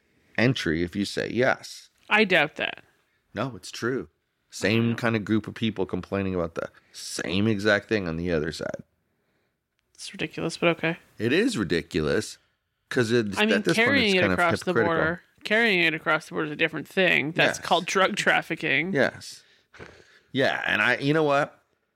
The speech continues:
Speaker 1: While I still don't totally necessarily agree a hundred percent with that concept,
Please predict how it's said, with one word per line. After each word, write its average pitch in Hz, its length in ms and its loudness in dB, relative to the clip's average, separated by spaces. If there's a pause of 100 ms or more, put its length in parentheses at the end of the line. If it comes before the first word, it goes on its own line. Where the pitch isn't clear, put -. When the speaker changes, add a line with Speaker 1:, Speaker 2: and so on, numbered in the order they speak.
(1400)
Speaker 1:
While 107 360 2
I 101 100 4
still 117 360 2
don't 98 300 2
totally 98 680 2
necessarily 85 1000 -2
agree 82 320 -4
a - 60 -2
hundred 95 360 -2
percent 117 360 -2
with 117 140 -6
that 117 240 -2
concept, 123 560 -4